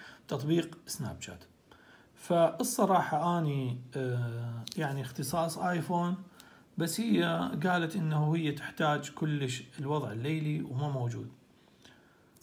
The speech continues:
فأنا لما بحثت شفت مسوين فيديوهات ممكن تسبب لك كارثة لو حولتها للوضع الليلي، فالأفضل إنه تبقى بدون وضع ليلي على إنه تحولها عن طريق فيديوهاتهم للوضع الليلي.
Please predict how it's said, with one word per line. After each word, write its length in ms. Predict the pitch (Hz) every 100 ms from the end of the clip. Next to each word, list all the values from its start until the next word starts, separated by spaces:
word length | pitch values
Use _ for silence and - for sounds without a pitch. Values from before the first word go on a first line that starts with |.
| -
فأنا 1300 | - 196 180 185 190 - - - - - 220 185
لما 280 | 160 151 143
بحثت 460 | 139 196 202 175 160
شفت 320 | 202 - -
مسوين 420 | 151 151 160 165
فيديوهات 540 | 143 131 143 160 160 - 202 185
ممكن 400 | 170 151 151 135
تسبب 400 | 147 139 147 135
لك 140 | 123
كارثة 640 | - 143 135 123 127 131 - - - - - - -
لو 140 | 156
حولتها 480 | - 147 143 143 143
للوضع 380 | 139 120 110 -
الليلي، 360 | 113 107 104
فالأفضل 1200 | 120 - - - - - 170 156 - 202 196 185
إنه 200 | 165 160
تبقى 380 | 151 - - 160
بدون 260 | 143 147 160
وضع 240 | 147 139
ليلي 340 | 135 151 147 147
على 340 | 143 143 135
إنه 520 | 143 139 135 143 143 - - - - - -
تحولها 760 | - 147 147 139 139 135 - 165
عن 100 | 156
طريق 260 | 147 147
فيديوهاتهم 600 | 143 131 131 135 139 135
للوضع 440 | 127 113 143 147 123
الليلي. 360 | 123 - 101